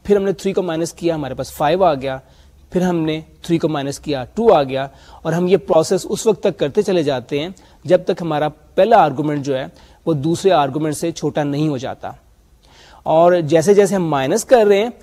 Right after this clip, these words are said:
ہم کاؤنٹ بھی کرتے چلے جا رہے ہیں کہ ہم نے کتنی دفعہ مائنس کیا ہے۔ تو اس میں دیکھیں کہ ہمیں چار دفعہ مائنس کرنا پڑا ہے۔ پہلی دفعہ مائنس کیا تو فورٹین، الیون ہو گیا تھا، پھر مائنس کیا تو ایٹ ہو گیا،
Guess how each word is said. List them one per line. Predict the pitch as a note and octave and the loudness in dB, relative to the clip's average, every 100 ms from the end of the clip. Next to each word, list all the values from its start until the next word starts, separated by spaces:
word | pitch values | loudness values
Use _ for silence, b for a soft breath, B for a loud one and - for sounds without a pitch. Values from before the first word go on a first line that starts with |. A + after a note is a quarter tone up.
| F3 | -4
ہم | F3 | -4
کاؤنٹ | D#3+ E3+ F3+ F#3+ | 0 4 4 4
بھی | A3 | 2
کرتے | F#3 D#3 D#3+ | 2 0 0
چلے | D#3 C#3+ | -2 -2
جا | C3+ B2+ | -2 -2
رہے | C#3 | -2
ہیں | E3 | -4
کہ | D#3+ | -4
ہم | D#3+ | -4
نے | D#3+ | -2
کتنی | F3 - F#3+ | -2 -2 0
دفعہ | E3+ D3+ | 0 0
مائنس | D#3+ B2 A#2+ - | -4 -4 -8 -12
کیا | - A#2 | -14 -14
ہے۔ | D2+ - _ _ _ _ _ _ _ b b b | -14 -18 _ _ _ _ _ _ _ b b b
تو | E3 | -2
اس | D#3+ | 0
میں | F3 | 0
دیکھیں | E3 F#3+ | 0 0
کہ | F3+ | -2
ہمیں | F3 E3+ - - | -2 -4 -8 -4
چار | E3+ E3+ G3 | 2 4 4
دفعہ | F3 | 0
مائنس | E3+ C3 B2 - | -2 -4 -8 -8
کرنا | A#2+ A2+ | -8 -8
پڑا | A2+ B2+ G2+ | -8 -8 -10
ہے۔ | A2+ _ | -12 _
پہلی | D3+ D#3+ | -2 0
دفعہ | F3+ G3 | 0 0
مائنس | F3+ G3 - | 0 0 0
کیا | F#3 | 0
تو | E3+ | 0
فورٹین، | - D3 C3+ E3+ - | 0 -4 -4 -8 -4
الیون | D#3 D#3+ A#3 | 0 0 2
ہو | B3 G#3 | 2 4
گیا | G#3+ | 2
تھا، | A3 A3 - _ b b b b - | 0 -8 -10 _ b b b b -4
پھر | F3+ | 0
مائنس | F#3+ G3 G3+ | 4 2 2
کیا | F#3+ F3+ | 2 2
تو | D#3+ | 2
ایٹ | D3+ E3+ | 0 4
ہو | A#3 G#3 | 4 6
گیا، | G3+ | 4